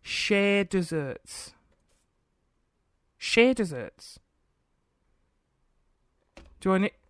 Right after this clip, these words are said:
no! Oh, oh, let's split a, let's split a sticky date pudding. Uh, how about I split your face in half, you stupid moron?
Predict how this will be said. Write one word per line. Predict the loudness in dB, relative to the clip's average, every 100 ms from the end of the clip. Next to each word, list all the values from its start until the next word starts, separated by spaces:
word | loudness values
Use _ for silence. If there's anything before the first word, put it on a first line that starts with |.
| -2
no! | 2 4 4 0 -8 _ _ _ _ _ _ _ _ -20 -12 -2
Oh, | 0 0 -4 _ -2
oh, | 0
let's | 2 0 -2
split | -6 -2 -2 0
a, | -2 -4 -18 _
let's | 0 2
split | 2 0
a | 0
sticky | -2 -4 -2
date | 0 -2 0
pudding. | -2 -2 -4 -10 _ _
Uh, | 0 2
how | 2
about | 4 4
I | 2
split | -2 -2 0
your | 0
face | -2 -2 -4
in |
half, | -4 -2 -4 -6
you | -8
stupid | -8 -12 -14 -6 0 0 0 -2
moron? | 0 2 0